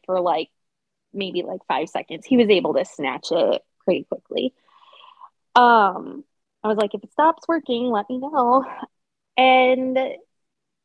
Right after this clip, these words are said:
he just, like, conversation wasn't as good. I was trying to keep it going.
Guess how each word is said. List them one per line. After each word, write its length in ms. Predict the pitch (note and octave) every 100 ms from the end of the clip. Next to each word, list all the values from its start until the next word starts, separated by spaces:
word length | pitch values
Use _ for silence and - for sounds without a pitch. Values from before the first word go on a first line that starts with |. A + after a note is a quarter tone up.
| _ _ _ _ _
he 420 | _ - C#4+ D#4+
just, 320 | F4 F4+ F4+ -
like, 240 | E4 C#4 - _ _ _ _ -
conversation 640 | D#4 F#4+ E4+ D#4 D4+ C4+
wasn't 320 | B3 A3 A#3+
as 120 | B3 A#3
good. 380 | F#3+ E3+ F#3+ G#3+ -
I 120 | G#3
was 120 | G3
trying 220 | - A3+ G#3+
to 80 |
keep 200 | G#3 A3
it 100 | G3+
going. 540 | G3 F3 F#3 G3 A3